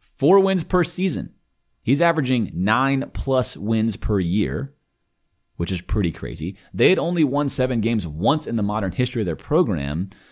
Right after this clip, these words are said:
All he's done is go in year one, seven and seven, eleven and three, ten and one, and this year, nine and one. Pretty incredible stuff. Crushing that baseline test. On top of that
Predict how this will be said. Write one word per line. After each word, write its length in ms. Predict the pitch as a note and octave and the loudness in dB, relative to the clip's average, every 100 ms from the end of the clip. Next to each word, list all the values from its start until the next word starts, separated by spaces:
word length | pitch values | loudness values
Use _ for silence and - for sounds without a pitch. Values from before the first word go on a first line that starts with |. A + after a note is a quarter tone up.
| _ _ - | _ _ 0
All 180 | C3+ F3+ | 4 4
he's 140 | E3+ | 4
done 180 | C3+ C3 | 2 0
is 140 | A#2 | 0
go 180 | G2+ A#2+ | 2 2
in 120 | G#2+ | 4
year 160 | A2+ A#2 | 2 2
one, 520 | G2 A#2 G2+ G2+ G2 | 0 0 2 2 -2
seven 280 | - G2+ A2 | -2 -2 0
and 80 | A#2+ | 0
seven, 340 | F#2 E2 F2+ | -2 -2 -4
eleven 300 | - D#2 D#2 | -4 -4 -2
and 80 | F#2+ | -2
three, 260 | F#2+ D#2 D2+ | -4 -4 -6
ten 240 | - D2+ E2+ | -8 -6 -4
and 100 | D#2+ | -4
one, 280 | C2+ C#2 - _ _ _ | -6 -8 -12 _ _ _
and 140 | - D#2 | -6 -4
this 160 | D2+ | -4
year, 320 | D2+ C2+ B1+ - _ _ _ - | -4 -6 -8 -14 _ _ _ -12
nine 160 | C#2 B1 | -8 -8
and 80 | |
one. 160 | A#1 - - _ _ _ _ _ _ _ _ _ _ - - - | -10 -14 -20 _ _ _ _ _ _ _ _ _ _ -20 -20 -2
Pretty 220 | A#2 A#2 | 2 4
incredible 360 | F#2+ G#2 E2 D2+ | 4 0 0 -2
stuff. 380 | - D#2 - _ _ | -2 -4 -4 _ _
Crushing 1000 | - - A#2 B2+ C#3 - A#2 F#2 E2 D#2 - | -6 -2 2 2 2 0 -4 -2 -2 -6 -6
that 200 | D#2+ D2+ | -4 -2
baseline 420 | D#2+ D#2 E2 D2+ | -2 -2 -4 -6
test. 260 | D2 E2+ F#2 | -2 -2 -2
On 140 | F2+ | -4
top 240 | F#2+ G#2 C3 | 0 0 0
of 80 | F2 | 0
that 340 | G#2 A2 _ | 0 -2 _